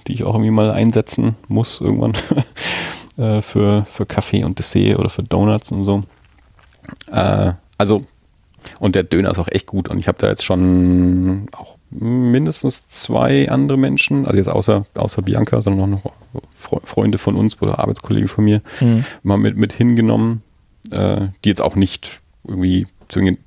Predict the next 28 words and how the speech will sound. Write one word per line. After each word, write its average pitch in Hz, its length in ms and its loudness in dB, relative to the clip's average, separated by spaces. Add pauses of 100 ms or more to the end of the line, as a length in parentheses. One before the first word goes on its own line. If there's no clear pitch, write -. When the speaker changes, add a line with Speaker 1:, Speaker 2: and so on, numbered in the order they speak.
(140)
Speaker 1:
Vegetarier 104 640 0
sind 104 180 0
oder 104 160 2
so. 104 160 2 (720)
Und 98 140 0
auch 92 100 0
die 110 260 -2
waren 107 180 2
sehr 101 120 0
begeistert. - 920 -6
Also 87 440 -4 (1600)
da - 120 -6
ist 90 140 -8
es - 180 -12
sehr - 140 -8
gut. - 320 -16 (1400)
Speaker 2:
Ja, 123 240 2
das - 140 -6
Speaker 1:
Und - 60 -14
Speaker 2:
ist, - 60 -6
Speaker 1:
auch 95 100 2
Speaker 2:
äh, 120 80 2
Speaker 1:
natürlich 110 240 2
unterstützenswert, 95 720 0
weil, 95 260 2 (120)
äh, 90 300 0
Speaker 2:
ja, - 40 -6
absolut. 120 480 -4